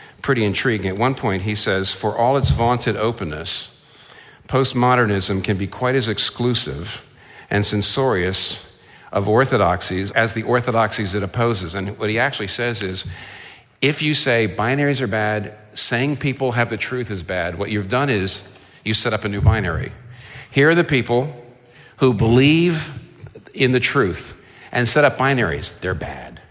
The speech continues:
And here are those of us who do not set up binaries and do not believe anyone has the truth. We're good. Wait a minute. That's a binary. And what Eagleton points out is this.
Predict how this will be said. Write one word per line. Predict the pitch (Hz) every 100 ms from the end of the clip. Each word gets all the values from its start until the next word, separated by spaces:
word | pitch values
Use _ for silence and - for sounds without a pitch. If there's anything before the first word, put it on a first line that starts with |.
| - - - - - -
And | 98
here | 104 139 143 127
are |
those | 113 120 117
of | 110
us | 110 -
who | 95
do | 87 143
not | 165 80 -
set | - - 71
up | 87
binaries | - - - - 50 - -
and | 87 85
do | 87
not | 127 147
believe | 113 98 95
anyone | 90 85 80
has | 82 76
the | 80
truth. | - 69 71 - - -
We're | 120 113
good. | 85 180 - - - - - - - - -
Wait | 104 95
a |
minute. | 80 76 - - - - - - -
That's | 82
a | 101
binary. | 82 113 80 - 87 - - - - - - -
And | 113 117
what | 117
Eagleton | - 156 180 151 127
points | 123 117 113
out | 101
is | 95 95
this. | 87 76